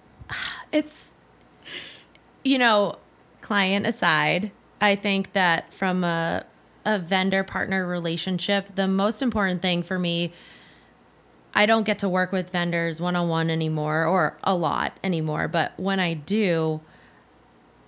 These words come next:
what I would say is the most important thing is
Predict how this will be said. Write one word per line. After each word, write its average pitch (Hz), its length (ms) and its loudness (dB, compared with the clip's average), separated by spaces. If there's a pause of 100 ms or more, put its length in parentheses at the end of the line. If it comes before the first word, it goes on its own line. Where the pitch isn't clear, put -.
(120)
what 214 240 0
I 214 140 4
would 247 200 0
say 175 300 2
is 165 220 -6
the 185 120 -4
most 165 240 0
important 156 440 -4
thing 151 220 -4
is 151 220 -8